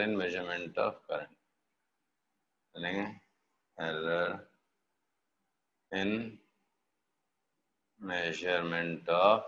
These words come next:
current। ठीक, तो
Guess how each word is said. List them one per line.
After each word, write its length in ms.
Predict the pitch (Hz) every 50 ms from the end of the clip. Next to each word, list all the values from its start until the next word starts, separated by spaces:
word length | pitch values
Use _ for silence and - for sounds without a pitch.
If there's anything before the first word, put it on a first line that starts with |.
| - - - - _ _ _ _ _ _ _ _ _ _ _ _ _ _ _ _ _ _ _ _ -
current। 300 | 78 76 76 73 - - - _ _ _ _ -
ठीक, 200 | - - - - - - - _ _ _ _ _ _ _ _ _ _ _ _ _ _ _ _ _ _ _ _ _ _ _ _ _ _ _ _ _ -
तो 60 | 127